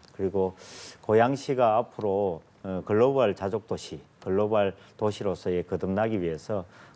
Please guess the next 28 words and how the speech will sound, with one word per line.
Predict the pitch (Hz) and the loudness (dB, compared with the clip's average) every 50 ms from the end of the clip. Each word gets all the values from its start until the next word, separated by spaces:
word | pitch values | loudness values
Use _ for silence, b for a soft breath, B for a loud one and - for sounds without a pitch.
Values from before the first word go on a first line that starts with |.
| B - | B -4
어, | 98 98 98 95 92 98 104 | 0 0 2 2 0 0 0
우리 | 104 110 123 120 123 120 | 2 2 2 2 0 -2
시민들은 | - - 180 180 190 190 175 156 113 113 104 90 | -6 -6 -4 -2 -2 0 0 2 2 2 0 0
살고 | 85 - 151 165 156 175 | -2 -4 -4 -2 -2 -2
싶은 | 156 - 165 - 151 127 110 | -4 -6 -6 -6 -4 -2 -2
도시가 | 127 135 - - 117 95 | -2 -2 -2 -4 -6 -4
되어야 | 80 101 104 98 90 85 78 | -2 0 0 0 0 0 -2
될 | - 80 76 | -6 -10 -10
것 | 80 80 | -8 -8
같고요. | 76 - - - 110 113 107 - B B B B B B B B | -10 -10 -8 -8 -10 -8 -10 -12 B B B B B B B B
그리고 | - 117 120 113 113 113 | -2 0 0 2 2 2
그 | 123 120 | 2 0
살고 | - - 139 147 151 156 160 | 2 2 0 0 2 0 -2
싶은 | 139 - 156 - 160 147 131 | -2 -4 -6 -6 -4 -2 -2
도시를 | 143 147 - - 135 123 | -2 -2 -2 0 0 0
만들기 | 104 90 85 95 117 131 131 127 101 | 2 0 0 0 -2 -2 -2 0 0
위해서는 | 95 87 82 - 107 107 117 110 92 82 B B B B B | 0 0 0 -2 -4 -4 -2 -4 -4 -6 B B B B B
지금 | - - 123 120 127 120 113 | -4 -2 0 2 2 2 2
우리 | 107 110 113 113 110 104 - - _ - | 2 2 2 2 2 0 -4 -12 _ -10
준비하고 | - 127 120 120 123 135 127 123 117 113 104 | -4 -2 0 2 4 4 4 4 2 2 0
있는, | 92 87 87 90 92 101 95 87 78 - B B B B B B B | -2 -2 -4 -6 -6 -6 -6 -8 -10 -14 B B B B B B B
어, | - 98 95 95 92 - | -2 0 2 2 2 4
베드타운이 | 131 151 160 165 143 - 113 104 104 104 98 85 | 4 6 6 4 2 0 -2 -4 -4 -4 -4 -6
아닌, | - 76 90 92 85 78 _ _ _ - | -8 -8 -8 -10 -10 -10 _ _ _ -14
어, | 92 87 85 85 85 85 82 80 - | -12 -10 -10 -8 -8 -10 -10 -10 -6
경제자유구역을 | - 98 95 95 113 110 107 113 110 117 113 110 117 117 107 101 98 92 82 - - | -4 -2 0 2 2 2 2 2 2 2 2 2 2 2 2 2 2 0 -2 -4 -12
추-, | - - - | -20 -16 -8
추진함으로써 | - 123 107 104 110 110 120 127 123 113 101 87 82 76 - 120 123 135 135 | -6 -4 -2 -2 -2 0 0 0 0 -2 -2 -4 -4 -6 -4 -2 -2 -2 -4